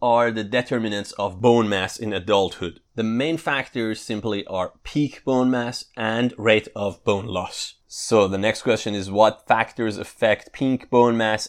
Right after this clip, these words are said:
and rate of bone loss? The factors that affect the peak bone mass include ethnicity, weight-bearing exercises, and dietary intake of calcium and vitamin D.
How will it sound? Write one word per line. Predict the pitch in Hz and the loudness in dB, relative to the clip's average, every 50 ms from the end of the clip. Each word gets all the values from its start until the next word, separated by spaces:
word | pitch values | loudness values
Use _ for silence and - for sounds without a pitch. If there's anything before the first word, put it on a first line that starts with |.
| - - | -10 -8
and | 104 104 101 101 101 92 | -6 -4 -4 -4 -4 -2
rate | 98 98 92 92 - | 0 -2 -2 -2 -4
of | 92 90 98 | -10 -6 -4
bone | 107 113 113 98 | -2 -2 -2 -2
loss? | 85 - - - - _ _ _ _ _ | -6 -10 -12 -18 -20 _ _ _ _ _
The | - - | -6 -6
factors | - - 151 156 156 - - 165 151 127 | -2 0 0 0 0 0 -4 -4 -4 0
that | 147 139 135 - | -2 -2 -2 -2
affect | - - - _ - 131 127 123 - - _ _ _ | -12 -18 -18 _ -2 0 0 0 -2 -8 _ _ _
the | 117 110 104 101 98 90 - _ _ | -2 0 0 -2 -2 -6 -12 _ _
peak | - - - 175 170 156 - - | -12 -4 -2 0 0 -2 -4 -2
bone | - 143 143 139 135 120 | 2 4 4 4 4 2
mass | 107 101 98 101 107 - - - _ _ _ | 0 -2 -4 -6 -8 -12 -14 -18 _ _ _
include | 123 117 - - 139 127 120 113 - | -6 -6 -4 0 0 0 0 0 0
ethnicity, | 101 95 - - 123 127 131 - 131 117 - 127 127 143 143 - _ _ _ | -4 -4 -2 0 0 0 0 0 -4 -4 -2 -4 -4 -4 -6 -12 _ _ _
weight-bearing | 107 110 110 104 101 - - 139 135 131 131 131 127 - | 2 2 2 2 2 0 0 2 2 2 2 0 -2 0
exercises, | 113 127 120 113 123 117 - - 120 120 120 113 120 120 - - - _ _ _ _ _ _ | -2 -2 -2 -2 -6 -4 0 4 4 4 4 2 -2 -6 -6 -8 -16 _ _ _ _ _ _
and | - 117 110 107 101 | 0 0 0 2 4
dietary | 117 117 120 127 123 - 139 131 - | 6 6 8 6 4 2 -2 -4 -2
intake | - 120 113 - - 117 107 - - | -2 -4 -4 -2 -2 -2 -2 -2 -2
of | 101 104 - | -4 -4 -4
calcium | - - 117 107 104 - - - 110 101 104 - | 0 2 4 4 4 2 0 -4 -4 -4 -4 -6
and | - - 101 98 95 90 | -6 -4 -4 -4 -2 0
vitamin | 98 98 - - - 95 90 87 82 | 0 -2 -2 -4 -8 -10 -8 -10 -10
D. | 80 87 - _ | -12 -16 -18 _